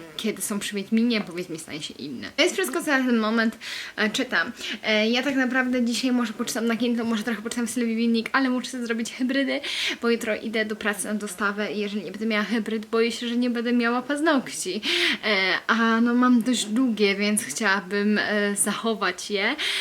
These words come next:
E, no a na dostawie jednak muszę mieć, mm, hybrydę.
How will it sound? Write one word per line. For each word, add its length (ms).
E, 480
no 200
a 140
na 140
dostawie 460
jednak 400
muszę 400
mieć, 380
mm, 640
hybrydę. 420